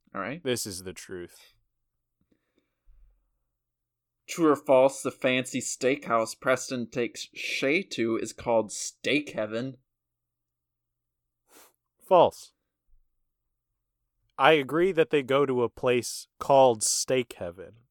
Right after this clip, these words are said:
Speaker 2: I do not agree that it is a fancy <laughs> steakhouse.
Speaker 1: <laughs> Okay.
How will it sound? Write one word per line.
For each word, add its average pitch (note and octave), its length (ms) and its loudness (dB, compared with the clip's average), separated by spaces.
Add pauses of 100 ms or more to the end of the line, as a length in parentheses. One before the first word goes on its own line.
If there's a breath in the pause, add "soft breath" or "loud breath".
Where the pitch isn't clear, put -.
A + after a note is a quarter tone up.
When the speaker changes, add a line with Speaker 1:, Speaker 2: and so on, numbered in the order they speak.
Speaker 2:
I B2+ 80 2
do C3 160 0
not C#3 300 6
agree A#2+ 380 -2
that A2+ 140 -2
it B2 80 -4
is A#2+ 140 -4
a G#2+ 100 -6 (240)
fancy A#2+ 500 -2
<laughs> - 0 -
steakhouse. G#2+ 1120 -6
Speaker 1:
<laughs> - 60 -20
Okay. - 380 -14